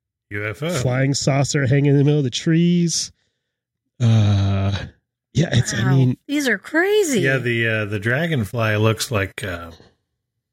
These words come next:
Speaker 1: who's that real angular, uh, architect that's so popular?
Speaker 3: Frank Lloyd Wright?
Speaker 1: Fla-, yeah, it looks like a floating Frank Lloyd Wright. That's
Speaker 2: Yeah.
Speaker 1: cool. Let's go
Speaker 2: Yeah.
Speaker 1: to there.
Speaker 3: Ooh, you could go dog sledding.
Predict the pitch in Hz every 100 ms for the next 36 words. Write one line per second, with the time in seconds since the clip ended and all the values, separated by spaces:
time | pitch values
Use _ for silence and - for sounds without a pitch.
0 | _ - 170 - 151 123 - _ _ _
1 | _ - 139 135 123 131 123 123 123 -
2 | 107 107 101 - 139 131 131 143 131 -
3 | 135 - 135 - 135 123 135 131 131 226
4 | 220 226 196 196 202 - - - 143 156
5 | 143 113 104 113 123 - 123 117 101 -
6 | 135 117 110 104 127 120 123 110 110 123
7 | 117 - _ _ _ _ - 180 - 135
8 | 131 175 90 87 - _ _ _ _ _
9 | _ _ _ _ _ _ _ _ _ -
10 | 165 - 202 147 143 104 120 143 85 87
11 | - - 285 285 247 240 233 226 190 156
12 | - 170 180 226 - 262 254 277 294 311